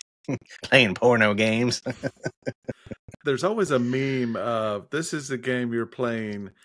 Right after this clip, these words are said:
Speaker 1: Oh,
Speaker 2: This is
Speaker 1: I've
Speaker 2: the
Speaker 1: seen
Speaker 2: game
Speaker 1: that.
Speaker 2: you're playing when your mother walks in."
Speaker 1: That's exactly what it is. I've seen that meme. Yeah. It's
Speaker 2: Yeah.
Speaker 1: like, it's all like, I think it's, they did it with Grand Theft Auto. They did with the, uh,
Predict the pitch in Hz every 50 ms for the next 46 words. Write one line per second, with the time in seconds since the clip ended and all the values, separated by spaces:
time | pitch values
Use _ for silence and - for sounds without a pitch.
0 | _ - - 190 175 - - - - 131 117 135 127 131 - 165 156 127 113 120
1 | 123 123 - 139 131 135 131 135 127 127 127 127 120 120 113 104 107 117 117 110
2 | 110 101 90 90 90 90 - - - - 69 107 104 - _ _ - - 165 180
3 | 185 - 233 185 127 113 120 143 143 - 123 110 107 104 104 92 85 87 85 87
4 | 82 78 78 - - - 87 - - - 107 104 90 80 69 76 80 82 78 76
5 | - _ _ _ - 85 76 73 - - 117 107 - 101 90 87 _ _ _ -
6 | - - - - 110 - 131 120 113 110 104 95 92 - - - - - - -
7 | - _ _ _ - 120 - 214 214 262 208 180 120 110 110 120 117 107 107 87
8 | 95 90 87 90 - 87 87 - 78 73 76 73 73 69 - - - - - 90
9 | 90 87 82 90 90 80 85 85 85 82 80 - - 80 82 82 80 80 78 76
10 | 76 73 73 71 69 67 - 71